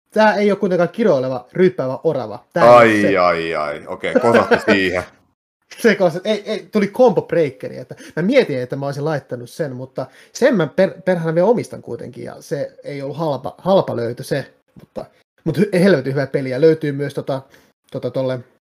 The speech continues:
Speaker 1: Xboxillekin sitten. Mutta tää toinen, mitä mulla ei oo, mutta halusin nähdä, niin Jet Force Gemini. Tota, kyllä tää on sellainen, mä en ikinä pelannut,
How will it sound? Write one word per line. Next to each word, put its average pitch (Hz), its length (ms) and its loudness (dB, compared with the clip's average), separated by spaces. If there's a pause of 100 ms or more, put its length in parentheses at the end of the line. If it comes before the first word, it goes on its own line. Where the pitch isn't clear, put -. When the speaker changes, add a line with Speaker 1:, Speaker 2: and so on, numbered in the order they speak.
(520)
Speaker 1:
Xboxillekin 117 680 -10
sitten. 120 300 -14 (720)
Mutta 160 340 0
tää 240 220 4
toinen, 196 580 2 (320)
mitä 160 200 -4
mulla 156 220 0
ei 196 220 2
oo, 185 340 2
mutta 151 140 -2
halusin 165 300 0
nähdä, 147 200 -8
niin 139 280 -12 (160)
Jet 262 300 4
Force 151 360 -2
Gemini. 160 440 -2 (180)
Tota, - 280 -10 (260)
kyllä 180 140 -2
tää 226 120 6
on 180 100 2
sellainen, 185 240 2
mä 214 60 2
en 185 140 0
ikinä 175 280 -4
pelannut, 156 520 -2